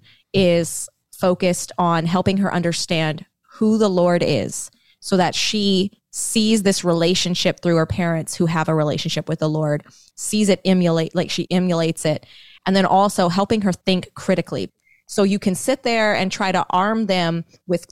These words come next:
with, like, these hyper-specific answers for things and kind of raise an apologeticist based on, like, you know, prefabbed answers, or you can say, "No, this is how you think,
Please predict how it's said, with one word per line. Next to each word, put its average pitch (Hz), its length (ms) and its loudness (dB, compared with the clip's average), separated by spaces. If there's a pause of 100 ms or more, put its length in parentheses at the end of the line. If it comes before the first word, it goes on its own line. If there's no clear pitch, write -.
(140)
with, 175 300 0
like, 156 380 -4
these 170 180 -2
hyper-specific 196 1080 0
answers 202 640 0
for 220 140 0
things 220 480 2
and 185 180 0
kind 185 180 0
of 170 80 0
raise 180 280 2
an 185 80 2
apologeticist 180 880 -2
based 175 260 0
on, 165 140 0
like, 151 320 -4 (560)
you 185 100 2
know, 156 100 2
prefabbed 185 800 -2
answers, 190 500 0
or 190 140 2
you 185 100 0
can 190 160 -2
say, 180 160 0
"No, 170 120 0
this 190 200 -2
is 269 100 -4
how 269 140 -4
you 208 160 -2
think, - 640 -6